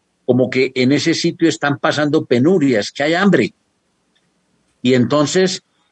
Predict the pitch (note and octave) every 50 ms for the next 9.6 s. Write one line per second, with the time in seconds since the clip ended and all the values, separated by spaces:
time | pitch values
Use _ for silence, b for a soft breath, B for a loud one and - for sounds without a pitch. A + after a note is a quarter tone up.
0 | _ - A2+ B2+ B2+ B2 B2+ B2 F#2+ A#2+ G#2+ B2 C#3 D#3 D#3+ F3 E3+ D#3+ D3 B2+
1 | - C#3+ C3+ D3 E3 D#3+ B2 A#2+ - _ _ - F#3 A3 A#3+ G3 - G#3 F3+ D3
2 | - E3 E3 F3 F#3 F#3 F3+ F3+ F3 - F3+ F3 F3 - D#3+ E3 E3 D#3 - D#3+
3 | D3+ - - A#2+ - - B2+ C#3+ C#3+ - C#3+ C#3+ D3+ D3+ C3 C3 A#2 G#2 G#2 -
4 | A2+ A#2+ B2 C3+ C#3 C3+ - - C#3+ C3 A#2 C3+ C3+ - - - B B B B
5 | B B B B B B B B B _ G2+ A2 B2 C#3+ E3 D#3+ C#3+ C3 - C3
6 | C#3+ D3+ D#3 D#3+ D3 - - _ - D#3 D3 D#3 D3+ - F3+ F#3+ E3 C3+ A2 -
7 | - - _ _ _ _ _ _ _ _ _ _ - A#2+ C#3+ F3+ F#3+ - A#3+ B3
8 | - A3 G#3+ E3 - D#3 D3 C#3+ - G#3+ A3+ G#3+ A3+ F3+ - - D#3+ F3+ F#3+ F#3
9 | F#3+ D#3+ F3 G3 G3+ G3 G#3 G3 - G#3 A3 G#3 -